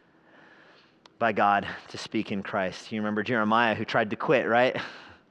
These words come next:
God says, "Jeremiah, you're gonna go preach my,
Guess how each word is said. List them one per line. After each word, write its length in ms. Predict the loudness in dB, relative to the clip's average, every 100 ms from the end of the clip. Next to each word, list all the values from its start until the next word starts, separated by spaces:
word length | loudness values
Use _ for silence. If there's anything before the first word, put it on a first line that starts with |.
| _ _ _ _ _ _ _
God 140 | -2 -2
says, 160 | -2
"Jeremiah, 340 | -2 0 2 4
you're 80 | 2
gonna 180 | 0
go 40 | 0
preach 280 | 0 -2 0
my, 180 | -2